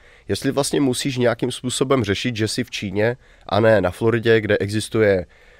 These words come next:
jen, chápeš, prostě svoboda slova, první dodatek ústavy, můžeš si říkat, co chceš, můžeš říct, že prezident je idiot, můžeš to vyřvávat na ulici. Mě by zajímalo tady tohle, jak moc ten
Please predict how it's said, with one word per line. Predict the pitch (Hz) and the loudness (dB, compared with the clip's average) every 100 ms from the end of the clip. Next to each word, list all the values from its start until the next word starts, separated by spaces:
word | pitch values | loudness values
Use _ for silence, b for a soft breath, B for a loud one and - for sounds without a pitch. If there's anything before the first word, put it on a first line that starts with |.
| b | b
jen, | 95 92 90 | -2 -2 -2
chápeš, | - 98 - 82 - | -2 -2 -2 -4 -8
prostě | - - - 98 90 80 - _ | -12 -12 -6 -2 -2 -4 -10 _
svoboda | - 117 107 107 | -2 0 4 4
slova, | 98 117 110 107 98 92 - _ _ _ | 4 2 4 4 4 2 -4 _ _ _
první | - 110 113 | 0 0 2
dodatek | 104 98 101 101 - | 0 2 0 -2 -4
ústavy, | 101 - 95 90 | -10 -4 -2 -2
můžeš | 90 92 98 - | -4 -6 -6 -6
si | 98 | -6
říkat, | 104 98 - | -4 -4 -2
co | 117 | -4
chceš, | - 110 101 95 | -2 -2 -2 -2
můžeš | 101 95 98 | -6 -4 -4
říct, | 98 87 | -6 -4
že | 95 82 b b b b | -4 -4 b b b b
prezident | 110 98 104 101 95 | 0 0 0 0 0
je | |
idiot, | 92 117 110 107 98 92 - | -2 -2 0 2 2 0 -4
můžeš | 104 101 - - | -6 -4 -8 -6
to | 98 | -6
vyřvávat | 95 98 98 92 92 | -4 0 2 2 2
na | 101 | 0
ulici. | 120 110 101 104 98 - b b b b b b b | 0 -2 -2 -2 -2 -4 b b b b b b b
Mě | 101 127 | -2 0
by | 147 | 2
zajímalo | 139 139 135 131 | 2 4 4 4
tady | 131 127 | 2 2
tohle, | 123 104 78 80 | 0 -4 -4 -4
jak | 92 113 117 | 0 0 2
moc | 127 123 - - _ _ _ _ | 0 0 -8 -18 _ _ _ _
ten | 107 98 | 0 0